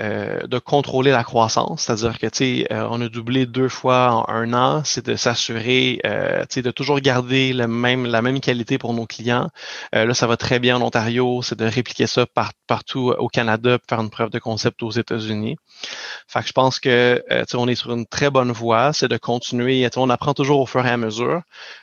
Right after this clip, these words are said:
euh, mais je pense que, tu sais, si dans les prochains douze à vingt-quatre mois, on est capable de consolider le Canada comme prévu,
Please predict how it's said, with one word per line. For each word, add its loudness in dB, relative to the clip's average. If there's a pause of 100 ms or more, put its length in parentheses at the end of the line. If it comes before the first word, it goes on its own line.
(120)
euh, 0
mais 0
je -6
pense 0
que, 0
tu -2
sais, 0
si 0
dans 4
les -2
prochains -2
douze -2
à 2
vingt-quatre -2
mois, 2
on 0
est -4
capable 0
de -2
consolider -2
le -4
Canada 0
comme -4
prévu, -4